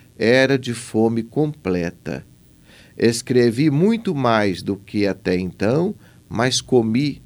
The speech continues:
muito menos", ele chegou a dizer. Essa dificuldade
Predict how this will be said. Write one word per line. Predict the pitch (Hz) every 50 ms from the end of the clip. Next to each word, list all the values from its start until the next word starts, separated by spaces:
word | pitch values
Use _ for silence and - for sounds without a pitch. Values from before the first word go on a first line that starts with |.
| - - -
muito | 87 87 98 135 165 175 196 180 - - 135
menos", | 117 107 98 87 82 80 76 76 80 85 - - - - - - - - - - -
ele | 104 104 104
chegou | 95 - - 95 - - 87 92
a | 92
dizer. | - - - - - 65 - - - - - - - - - - - - - - - - - - - - - - - - - -
Essa | - 208 269 269 - 196
dificuldade | 147 147 139 - 135 - 110 98 90 95 98 101 107 110 104 - - - -